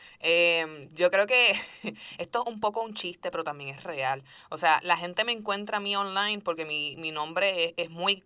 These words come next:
complicado, y así que soy la única, aparente y alegadamente, en la faz de la tierra. Pero cuando yo busco información de usted, esto ha sido ¡guau! O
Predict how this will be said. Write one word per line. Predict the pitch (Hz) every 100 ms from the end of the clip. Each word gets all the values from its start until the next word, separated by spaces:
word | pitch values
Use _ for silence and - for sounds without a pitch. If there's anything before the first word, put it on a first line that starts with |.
| _
complicado, | 175 170 165 160 165 170 165 135 135
y | 139
así | 147
que | 185
soy | - 202
la | 185 156
única, | 185 220 196 - 131
aparente | 139 147 139 160
y | 175
alegadamente, | 180 175 175 175 175
en | 180
la |
faz | 165 156
de | 170
la | 170
tierra. | 160 151
Pero | 147 139
cuando | 135 135
yo | 135
busco | 240 226
información | 302 269 233 214 208
de | 220
usted, | 214 190 202
esto | - 247
ha | 240
sido | - 175 214 285
¡guau! | 170 117 123 214 247 165
O | 147